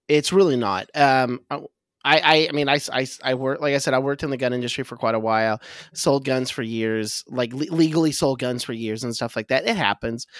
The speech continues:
Um, F B I holds can come back because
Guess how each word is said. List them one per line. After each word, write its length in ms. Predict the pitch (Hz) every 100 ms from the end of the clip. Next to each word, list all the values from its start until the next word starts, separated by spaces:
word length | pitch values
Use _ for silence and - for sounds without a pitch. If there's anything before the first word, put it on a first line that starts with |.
| - - -
Um, 500 | 143 135 131 123 120
F 180 | 135 147
B 120 | 143
I 120 | 135
holds 320 | 135 143 139 131
can 160 | 151
come 220 | 135 156
back 260 | 135 131 -
because 720 | 135 - 127 123 120 113 -